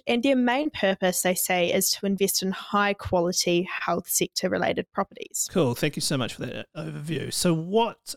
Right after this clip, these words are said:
Speaker 2: was the news today?
Speaker 1: Uh, Vital Healthcare announced today their plans, uh, for an acquisition and also to raise some capital to do this.
Speaker 2: Ah, cool. So let's focus on the acquisition first. What's that about?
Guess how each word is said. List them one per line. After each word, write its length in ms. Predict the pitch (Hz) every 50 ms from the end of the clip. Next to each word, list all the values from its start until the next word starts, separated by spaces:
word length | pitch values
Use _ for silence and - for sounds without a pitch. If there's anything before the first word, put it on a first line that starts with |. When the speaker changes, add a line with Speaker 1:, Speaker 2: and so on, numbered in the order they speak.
| - _
Speaker 2:
was 280 | 165 175 165 165 139 147
the 100 | 147 143
news 320 | 139 131 131 135 143 -
today? 400 | - - 143 127 95 90 92 - - _ _ _ _ _ _ - - - - - - - - - _ _ -
Speaker 1:
Uh, 280 | 269 294 302 302 302 285
Vital 240 | - 320 359 392 392
Healthcare 520 | 339 - - 220 220 220 - - 220 214 -
announced 580 | - 208 208 202 190 196 - - - - - -
today 400 | - - - 208 196 190 185 190
their 120 | - 196 202
plans, 760 | - - - - 214 202 196 202 208 208 202 202 - - 392 - -
uh, 600 | 214 202 196 190 185 185 185 180 185 185 185 -
for 160 | - - - 202
an 60 | 202
acquisition 540 | 190 - - 202 185 226 247 - 359 403 453 480 - - - - - - - -
and 100 | 226 -
also 560 | - 262 285 277 - 302 285 277 277 269 254 -
to 180 | - - 220
raise 340 | 202 208 202 208 214 214 -
some 120 | - 214 208
capital 540 | - - - 208 202 - - 196 185 180
to 120 | 180 - 175
do 240 | 175 - 185 175 170
this. 340 | - - - - - - -
Speaker 2:
Ah, 120 | 143 117 - -
cool. 200 | - 151 110 107
So 200 | - - 185 151
let's 200 | 151 190 247 -
focus 300 | - 202 190 180 170 -
on 60 | 185
the 80 | 151 147
acquisition 440 | 135 - 170 127 139 131 - 151 123
first. 360 | - 95 104 123 - - - _ _
What's 160 | - 185 -
that 140 | 170 160 156
about? 320 | 135 135 117 101 104